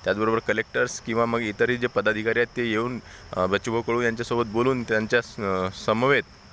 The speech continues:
अ, बैठका झाल्या, विविध, अ, जे पक्षांचे नेते वगैरे होते सर्व काही त्या ठिकाणी झाल्यानंतरच हा जो, अ, अनुदान वाढीचा निर्णय आहे तो घेण्यात आलेला होता. तर तसं आता नागपूरमध्ये सुद्धा झालेलं आहे. आता बघा, अ, यामध्ये दोन मागण्या सरकारनं तर मान्य केलेल्या आहेत. एक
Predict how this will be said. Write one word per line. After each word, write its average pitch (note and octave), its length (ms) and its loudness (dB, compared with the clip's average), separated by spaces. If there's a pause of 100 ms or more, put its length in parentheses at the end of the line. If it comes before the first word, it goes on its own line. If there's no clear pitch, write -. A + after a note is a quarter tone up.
(140)
अ, F#2 80 -6
बैठका G2+ 400 0
झाल्या, B2+ 220 0
विविध, A2+ 320 -2 (440)
अ, F#2+ 200 4
जे F#2 120 -2
पक्षांचे A#2+ 440 -2
नेते A2+ 320 0
वगैरे A#2+ 300 4
होते A#2+ 200 -6
सर्व D3+ 280 0
काही D#3+ 160 0
त्या D3+ 120 -2
ठिकाणी C3 320 -2
झाल्यानंतरच B2+ 800 0
हा B2 220 2 (420)
जो, A2 360 4 (380)
अ, F2 100 -6 (560)
अनुदान A#2 320 2
वाढीचा A#2 380 2
निर्णय A#2 320 -2
आहे G2+ 280 -2 (100)
तो A2+ 100 -4
घेण्यात G2 280 0
आलेला F2+ 260 2
होता. F2 280 0
तर G2+ 80 0
तसं C#3+ 240 0
आता D3 180 2
नागपूरमध्ये C3+ 540 -4
सुद्धा B2+ 280 -2 (440)
झालेलं G#2 360 0
आहे. B2+ 200 -2
आता B2+ 140 -4
बघा, B2+ 220 2 (440)
अ, G#2+ 180 2
यामध्ये D3+ 360 0
दोन D3+ 240 0
मागण्या D#3+ 300 0
सरकारनं D3+ 420 0
तर D#3+ 100 2
मान्य B2+ 280 0
केलेल्या C#3 300 2
आहेत. C#3 140 0
एक A#2 180 -2